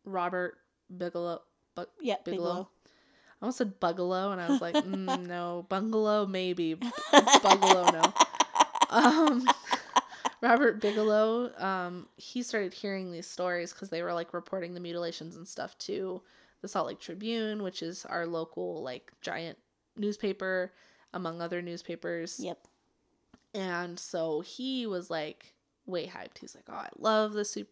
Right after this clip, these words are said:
Speaker 1: the supernatural. I love aliens." He was mostly, it was mostly for him about the aliens and the U F Os.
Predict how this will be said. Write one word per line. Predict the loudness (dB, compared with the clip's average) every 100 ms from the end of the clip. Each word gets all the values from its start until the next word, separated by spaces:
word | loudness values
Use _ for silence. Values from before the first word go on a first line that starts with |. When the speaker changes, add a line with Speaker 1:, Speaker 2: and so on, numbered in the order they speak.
| -8
Speaker 1:
the | -8
supernatural. | -6 -8 -6 -6 -6 -2 0 0 -2 -6 -18 -20 _ -10
I | -6
love | -4 -4 -4 -10 _ _
aliens." | -4 -2 -2 -4 -6 -6
He | -4
was | -4 -6 -6
mostly, | -2 -2 -2 -4 -2 -2 -4
it | -4
was | -4 -6 -12
mostly | -6 -6 -4 -8 -8
for | -8
him | -10 -10 -10
about | -10 -10
the | -12 -12
aliens | -12 -10 -12 -12 -14
and | -14
the | -12
U | -10
F | -8
Os. | -6 -6 -8 -12